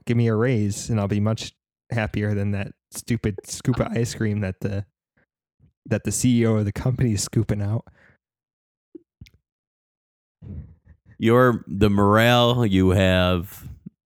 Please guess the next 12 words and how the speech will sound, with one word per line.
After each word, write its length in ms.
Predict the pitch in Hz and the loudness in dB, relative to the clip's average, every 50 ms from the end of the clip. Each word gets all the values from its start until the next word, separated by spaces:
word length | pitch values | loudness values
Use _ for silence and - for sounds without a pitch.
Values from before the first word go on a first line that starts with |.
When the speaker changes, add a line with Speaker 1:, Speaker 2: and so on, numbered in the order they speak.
| _ - | _ -2
Speaker 2:
and 460 | 90 90 90 90 90 87 87 85 80 | 0 0 2 2 2 0 0 -2 0
the 560 | 82 85 85 82 80 80 80 80 78 76 76 78 - - _ - _ _ _ _ _ _ _ _ _ _ _ _ _ _ _ _ _ _ _ _ _ _ _ _ _ _ _ _ | 0 2 2 2 2 2 2 2 0 -2 -4 -6 -10 -20 _ -20 _ _ _ _ _ _ _ _ _ _ _ _ _ _ _ _ _ _ _ _ _ _ _ _ _ _ _ _
friendships 600 | - 101 101 104 107 101 - 104 95 - - - | -4 -2 0 0 -2 -2 -2 -4 -4 -4 -4 -4
you've 180 | 92 87 76 71 | -4 -4 -4 -2
built 340 | 85 92 92 87 82 - - | 0 2 2 2 0 0 -2
within 340 | 85 87 80 82 90 92 87 | -2 0 2 2 2 4 4
that, 340 | 87 87 87 87 - _ _ - - _ _ _ _ _ _ _ _ _ _ _ _ | 4 4 2 2 0 _ _ -20 -20 _ _ _ _ _ _ _ _ _ _ _ _
within 340 | - 78 78 76 87 90 90 | -2 0 2 2 2 2 4
your 260 | 90 90 90 90 87 | 4 4 4 4 4
division 720 | 82 80 85 76 85 87 85 80 80 80 73 69 69 69 - - - _ _ _ _ _ _ _ _ _ _ _ _ _ _ | 2 0 0 0 2 2 2 2 0 -2 -2 -4 -6 -10 -12 -18 -20 _ _ _ _ _ _ _ _ _ _ _ _ _ _
must 360 | - 82 95 95 98 - - - | -8 -4 -4 -4 -4 -4 -6 -2
be, 380 | - 87 85 80 78 73 76 | 0 2 2 2 0 -2 -4